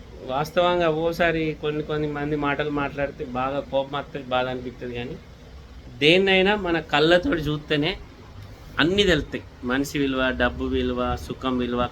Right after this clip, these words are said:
కష్టం విలువ, దూరం పోతే మనోళ్ళ విలువ, దగ్గర ఉన్నప్పుడే ఇవన్నీ మనం కళ్ళతోటి అనుభవించాలి.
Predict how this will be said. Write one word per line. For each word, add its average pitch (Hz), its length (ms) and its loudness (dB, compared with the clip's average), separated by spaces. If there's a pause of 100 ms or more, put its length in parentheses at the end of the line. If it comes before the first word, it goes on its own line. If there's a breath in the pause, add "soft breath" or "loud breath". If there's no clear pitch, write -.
కష్టం 123 340 -2
విలువ, 120 320 -6
దూరం 135 380 2
పోతే 131 260 -2
మనోళ్ళ 123 400 0
విలువ, 117 320 -4 (1000)
దగ్గర 147 260 4
ఉన్నప్పుడే 175 420 0 (880)
ఇవన్నీ 147 280 6
మనం 170 260 2
కళ్ళతోటి 151 760 2
అనుభవించాలి. 139 680 2